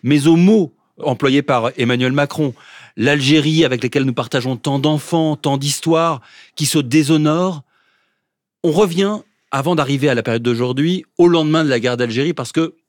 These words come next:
c'est là que tout va se structurer. T'avais dit à la fin de l'épisode précédent que du côté français, il y avait une amnésie, on voulait oublier cette guerre qui déshonorait aussi notre histoire, et du côté algérien, une espèce d'hypertrophie de la mémoire.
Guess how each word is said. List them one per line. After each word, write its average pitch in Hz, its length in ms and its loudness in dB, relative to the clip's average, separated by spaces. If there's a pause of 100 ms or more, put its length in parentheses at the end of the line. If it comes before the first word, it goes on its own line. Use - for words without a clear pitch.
c'est - 220 -4
là 156 160 -2
que - 100 -8
tout 113 140 -8
va 110 140 0
se 120 140 -8
structurer. 98 460 -8
T'avais 147 240 0
dit 220 140 -2
à 139 140 0
la 110 80 -2
fin 165 100 -2
de 151 60 0
l'épisode 131 280 -4
précédent 135 480 -6 (440)
que - 80 0
du 156 160 2
côté 156 260 2
français, 160 320 -4
il 160 60 0
y 135 40 2
avait 117 140 -2
une 113 160 0
amnésie, 139 560 -2
on 135 80 -6
voulait 117 500 -2
oublier 170 680 0
cette 104 240 -6
guerre 120 260 -2
qui 117 240 -8 (320)
déshonorait 135 640 0
aussi 139 260 -2
notre 123 200 -4
histoire, 151 420 -6 (380)
et 202 100 0
du 170 160 -2
côté 170 320 0
algérien, 139 640 -2
une 131 80 -4
espèce 127 260 -4
d'hypertrophie 165 720 -4
de 131 60 -6
la 120 100 -2
mémoire. 107 580 -4